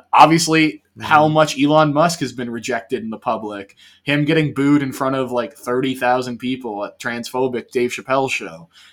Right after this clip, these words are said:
Speaker 1: Uh, just very funny to watch them realize that, uh, despite them thinking that they have this moral high ground, ninety-nine percent of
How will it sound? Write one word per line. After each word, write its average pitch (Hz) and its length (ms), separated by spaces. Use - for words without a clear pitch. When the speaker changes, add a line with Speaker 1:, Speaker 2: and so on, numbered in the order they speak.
Speaker 1:
Uh, 113 540
just 170 180
very 220 260
funny 165 240
to 135 100
watch 131 580
them 135 220
realize 120 640
that, 113 360
uh, 110 380
despite 151 420
them 143 280
thinking 147 300
that 110 100
they 123 100
have 120 320
this 123 160
moral 120 360
high 113 200
ground, 107 560
ninety-nine 131 800
percent 123 360
of 117 160